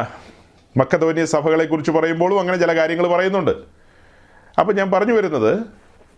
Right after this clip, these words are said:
ഈ വക കാര്യങ്ങളിലൊക്കെ നാം ഉത്സാഹികളാകേണ്ടതുണ്ട്. ഞാൻ ഇത്തിരി സീരിയസ് ആയിട്ടാണ് പറഞ്ഞത്. ഓരോരുത്തർ സ്വന്തം ജീവിതം വിലയിരുത്തുക, കേൾക്കപ്പെട്ട വചനത്തിന് മുമ്പാകെ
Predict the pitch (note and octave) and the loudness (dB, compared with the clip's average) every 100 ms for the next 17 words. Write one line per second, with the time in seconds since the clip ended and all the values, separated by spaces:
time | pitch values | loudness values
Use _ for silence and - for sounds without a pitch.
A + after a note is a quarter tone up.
0 | _ _ _ _ - _ _ _ - F#3 | _ _ _ _ -20 _ _ _ -2 2
1 | A#3+ A#3+ A3 E3 D#3 G3 G3 F3 - D3 | 2 2 0 0 0 0 0 0 -2 0
2 | A#2+ A2+ D#3+ - B2+ A#2 C#3 C3 D3 C#3+ | 0 0 -2 0 0 2 2 2 2 0
3 | C#3 B2+ C3+ C#3+ C#3+ C#3 C3+ C3+ C#3 - | 2 2 0 0 0 0 2 0 -2 -8
4 | - _ _ _ _ _ _ - C3+ C#3+ | -20 _ _ _ _ _ _ -2 -2 0
5 | D3+ D3+ C3+ C3 E3 E3+ E3 D#3 D3+ D3+ | 0 2 2 4 2 2 2 0 0 0
6 | C3 A#2+ C3+ A#2 E3 B3+ _ _ _ _ | 0 0 0 0 -2 -6 _ _ _ _
7 | _ _ _ _ - A2+ C3 D3 C#3+ C#3+ | _ _ _ _ -2 2 2 2 0 0
8 | C3 F#3 - - C#3+ C3+ D3 C3+ D3+ D3+ | 0 -2 -8 -2 0 2 2 2 2 2
9 | B2 C3 D3+ C3+ C#3 C#3 - C3 C3 C#3 | 2 2 0 0 0 0 0 -2 0 0
10 | C3 C3+ B2+ A#2 C#3+ C#3+ D3 C#3+ C3 B2 | 0 0 0 2 0 0 0 0 2 2
11 | G#2 G2+ | 0 -2